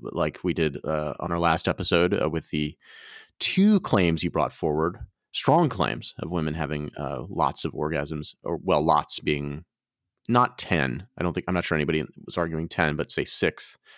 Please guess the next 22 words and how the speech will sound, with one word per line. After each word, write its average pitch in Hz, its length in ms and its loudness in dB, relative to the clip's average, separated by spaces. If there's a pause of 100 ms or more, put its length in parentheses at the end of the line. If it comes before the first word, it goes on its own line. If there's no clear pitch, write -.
(140)
or 139 80 2
really 156 220 6
it 110 60 4
was 90 140 0
three 78 440 2
or 76 140 -2
four, 76 520 0 (680)
uh, 76 360 4
because 78 240 -2
it 82 40 0
was 78 120 0
split - 240 0
across - 340 0
two - 160 -2
days 78 340 4
for - 140 -2
one 80 180 0
of 78 80 0
the, 78 200 0 (380)
uh, - 60 -8
young 85 240 -4
ladies. 85 480 0